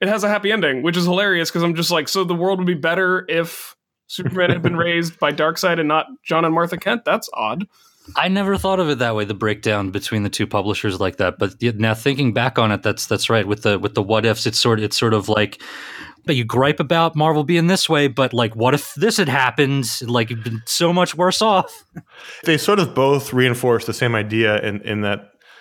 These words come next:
Speaker 3: the what ifs end, sadly, I think, to show that, you know, the way things actually happen, quote unquote, is the right way to go. And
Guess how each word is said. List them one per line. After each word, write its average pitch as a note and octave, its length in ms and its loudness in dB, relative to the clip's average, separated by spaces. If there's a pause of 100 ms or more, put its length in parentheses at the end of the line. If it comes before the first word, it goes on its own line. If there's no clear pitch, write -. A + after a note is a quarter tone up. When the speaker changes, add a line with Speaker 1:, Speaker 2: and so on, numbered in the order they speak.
Speaker 3:
the A#2+ 140 2
what C3+ 160 2
ifs C#3+ 200 -2
end, A#2 240 2
sadly, A#2 400 2
I G2+ 100 0
think, F3 320 0
to A#2+ 100 0
show G#2+ 340 2
that, G2+ 260 0
you A2 60 -2
know, F#2 300 -2
the G#2+ 60 0
way A2+ 120 4
things A2 220 -2
actually A2 340 0
happen, F#2+ 320 -4
quote F#2+ 180 -6
unquote, F2+ 340 -4 (100)
is G2 160 0
the G#2+ 100 0
right A2+ 260 2
way G#2 100 4
to F#2+ 80 0
go. E2 380 0 (220)
And G2+ 400 0